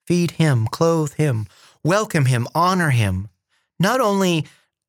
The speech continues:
at a meal, as some have done, or by anointing him as Mary did, or only by leading him, lending him a tomb, like Joseph of Arimathea,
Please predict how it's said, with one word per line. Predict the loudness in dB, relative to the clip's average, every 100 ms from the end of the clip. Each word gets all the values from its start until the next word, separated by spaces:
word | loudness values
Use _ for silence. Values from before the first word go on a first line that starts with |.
| -4
at | 0
a | 2
meal, | 2 2 2 0 0 -2
as | -2 -2 -4 -4
some | -2 0 2
have | 2 0
done, | 0 0 0 -4 -8 -14 _ _ _
or | 0 0 -2 -10 _ -4
by | 0 2
anointing | 2 2 2 2 0 0 2
him | 2 2
as | 0 -2 -2
Mary | 0 2 2 0 -2
did, | -4 -6 -8 -14 _ _ -10 -2
or | 0 2
only | 2 2 0
by | 2 0 0 -2 -4
leading | -4 -2 0 0 2 2
him, | 2 2 0 -2 -4 -8 _ -2
lending | 0 2 2 2
him | 0 0 -2 -4 _ _
a | -6
tomb, | -2 0 2 0 -2 -10 _ _ _
like | -2 -2 -2
Joseph | 0 2 2 0
of | -2 0
Arimathea, | 2 2 0 -2 -4 -4